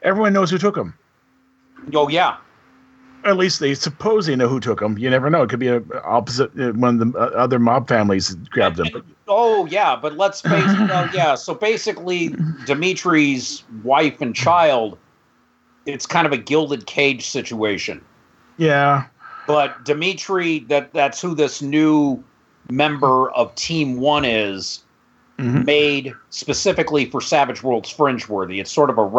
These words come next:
Speaker 2: retcon that John did.
Speaker 1: Mm-hmm.
Speaker 2: So, yeah,
Speaker 1: Yeah.
Speaker 2: he would be.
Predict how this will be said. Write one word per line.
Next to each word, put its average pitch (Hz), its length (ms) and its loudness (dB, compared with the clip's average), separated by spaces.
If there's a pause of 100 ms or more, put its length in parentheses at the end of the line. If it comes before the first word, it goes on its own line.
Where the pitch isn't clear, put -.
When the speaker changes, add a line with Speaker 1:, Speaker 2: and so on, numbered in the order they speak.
(180)
Speaker 2:
retcon 101 280 -2
that 92 140 -8 (420)
John 113 400 0
did. - 20 0
Speaker 1:
Mm-hmm. 143 220 0 (340)
Speaker 2:
So, 180 240 -2
yeah, 156 280 0
Speaker 1:
Yeah. 202 60 -4
Speaker 2:
he 214 220 -16
would 180 220 -2
be. 147 420 -2